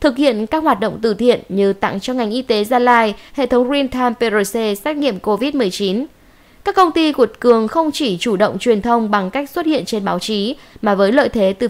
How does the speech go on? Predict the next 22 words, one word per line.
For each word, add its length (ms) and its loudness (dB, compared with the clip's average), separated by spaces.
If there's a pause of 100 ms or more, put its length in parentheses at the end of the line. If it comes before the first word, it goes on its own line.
Facebook 420 0
cá 240 -4
nhân 260 0 (220)
có 100 0
đến 160 4
gần 200 2
sáu 260 -2
trăm 240 -4
ngàn 200 -4
người 120 0
theo 180 -4
dõi, 340 0 (300)
Cường 240 6
thường 200 6
xuyên 260 0
chia 180 -2
sẻ 220 -2
hoạt 200 -4
động 180 0
của 120 -4
doanh 180 -2
nghiệp, 200 2